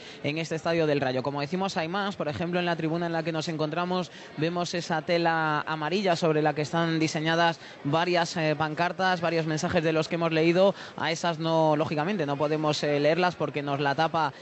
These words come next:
la grada, pero son muchísimas, eh, las pancartas que vemos de, de apoyo, y desde luego un momento muy especial cuando se desplegaban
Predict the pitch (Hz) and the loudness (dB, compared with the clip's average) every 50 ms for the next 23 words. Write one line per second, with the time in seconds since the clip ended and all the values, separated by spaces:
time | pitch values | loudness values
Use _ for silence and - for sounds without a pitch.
0 | - - - 143 147 147 147 143 147 151 156 165 170 175 185 180 165 165 151 147 | -18 -4 2 4 6 6 6 6 4 2 0 0 2 2 2 2 2 2 2 4
1 | 143 139 135 135 131 127 - - 170 170 170 160 160 156 160 143 - - 220 208 | 4 6 6 6 6 6 4 2 0 0 0 0 0 0 0 -2 -2 -2 -4 -4
2 | - 170 147 135 139 - 165 156 147 139 - 156 147 143 156 156 156 165 160 151 | -4 -4 -4 -4 -2 -2 0 0 0 0 -2 -2 -2 0 0 0 0 -2 -2 -2
3 | - 151 151 156 151 151 139 147 147 147 143 147 147 143 127 156 156 156 175 180 | -2 -4 -2 -2 -2 0 2 4 4 6 6 4 4 2 2 0 2 2 4 2
4 | 175 - - - - - - 143 143 147 143 139 143 147 147 151 151 147 151 147 | 2 2 -2 -8 -12 -4 -2 0 0 2 0 0 0 2 2 2 2 0 0 -2
5 | 147 147 151 147 143 139 143 151 160 170 170 160 - - 139 - 160 156 160 165 | -2 -2 -2 -4 -4 -4 -4 -2 -2 -2 -2 -2 -4 -6 -6 -4 -4 -2 -2 -2
6 | 175 175 170 - - 143 139 139 135 135 131 - 156 143 143 139 - 139 139 135 | -2 -4 -4 -4 -2 -4 -2 0 0 -2 0 -2 -2 -2 -2 -2 -2 -2 0 0
7 | 143 147 151 156 165 165 147 | 0 0 0 0 -2 -4 -6